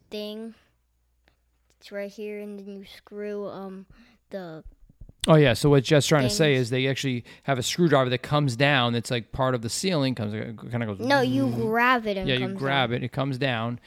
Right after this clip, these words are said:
Speaker 2: and then you're able to screw in the parts, right? All the screws and everything to put your droid together.
Speaker 1: Yes.
Speaker 2: That was pretty cool, huh?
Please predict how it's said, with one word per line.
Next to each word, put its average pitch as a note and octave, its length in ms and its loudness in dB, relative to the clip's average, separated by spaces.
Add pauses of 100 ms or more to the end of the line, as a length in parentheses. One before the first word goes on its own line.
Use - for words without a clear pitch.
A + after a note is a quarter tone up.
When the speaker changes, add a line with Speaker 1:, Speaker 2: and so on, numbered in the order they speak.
(200)
Speaker 2:
and C3 80 -4
then C3+ 80 0
you're C3 140 0
able B2+ 140 0
to A#2 100 -8
screw D#3 420 4
in C#3 140 6
the B2+ 80 0
parts, - 680 2 (380)
right? C3+ 200 0
All B2+ 140 0
the A#2+ 80 0
screws C#3+ 320 2
and B2 80 0
everything A#2 220 0
to A2+ 80 0
put C#3 100 -2
your B2 100 -2
droid A#2+ 260 0
together. A#2+ 420 0 (160)
Speaker 1:
Yes. G#3 480 -8 (460)
Speaker 2:
That B2+ 120 2
was C3 160 2
pretty A2 200 -2
cool, A#2 220 -2
huh? A#2+ 180 0